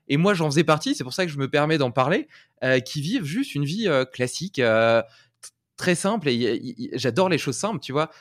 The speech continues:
Euh, aller se balader dans la forêt, par exemple, en pleine nature, c'est quelque chose d'hyper simple, mais moi qui me remplit de bonheur. Donc, euh, je dis pas qu'il faut aller dans des choses compliquées, mais simplement que j'ai, j'ai, j'aime bien, tu vois, cette image du jeu vidéo et de se dire, voilà, t'es ce personnage-là, t'as la chance d'être incarné dans un corps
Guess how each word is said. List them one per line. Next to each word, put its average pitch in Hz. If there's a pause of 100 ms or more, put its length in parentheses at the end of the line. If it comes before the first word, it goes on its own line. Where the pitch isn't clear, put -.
(180)
Euh, 117
aller 127
se 123
balader 135
dans 123
la 120
forêt, 127
par 123
exemple, 120
en 101
pleine 147
nature, 139
c'est 120
quelque 110
chose 139
d'hyper 139
simple, 170 (220)
mais 110
moi 135
qui 117
me 110
remplit 135
de 143
bonheur. 151 (320)
Donc, 120
euh, 120
je 113
dis 117
pas 175
qu'il -
faut -
aller 120
dans 120
des 120
choses 139
compliquées, 180 (300)
mais 123
simplement 160
que 113 (320)
j'ai, 139
j'ai, 139
j'aime 135
bien, 165
tu -
vois, 151
cette -
image 131
du 127
jeu 139
vidéo 143
et 147
de -
se 123
dire, 147
voilà, 143 (200)
t'es 139
ce -
personnage-là, 143 (400)
t'as 123
la 135
chance 185
d'être 147
incarné 175
dans 131
un 135
corps 165